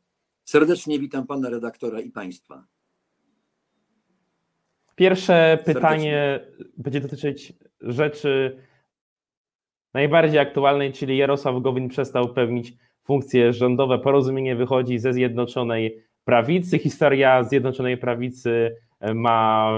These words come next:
Speaker 2: wiele różnych, e, akcentów, wiele różnych konfliktów. W związku z tym krótkie pytanie, czy Solidarna Polska na sto procent pozostanie wierna, e, projektowi Zjednoczonej Prawicy?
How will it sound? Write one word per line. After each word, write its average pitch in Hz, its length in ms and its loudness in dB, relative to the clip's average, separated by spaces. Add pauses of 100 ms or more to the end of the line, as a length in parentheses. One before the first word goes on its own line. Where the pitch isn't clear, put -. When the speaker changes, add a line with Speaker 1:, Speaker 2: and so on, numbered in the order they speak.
Speaker 2:
wiele 120 720 2
różnych, 123 580 -2 (960)
e, 117 280 0
akcentów, 120 600 -4 (180)
wiele 120 420 0 (180)
różnych 117 480 -2 (140)
konfliktów. 160 720 -2
W 131 100 0
związku 151 300 -4
z - 80 -16
tym 139 200 -4 (280)
krótkie 175 720 2
pytanie, 151 540 0
czy 185 320 2
Solidarna 143 580 2
Polska 131 680 0 (260)
na 131 140 -2
sto 139 180 0
procent 131 320 -2
pozostanie 123 460 -2
wierna, 123 640 2 (320)
e, 104 200 2
projektowi 123 580 2
Zjednoczonej 98 460 -2
Prawicy? 73 380 -12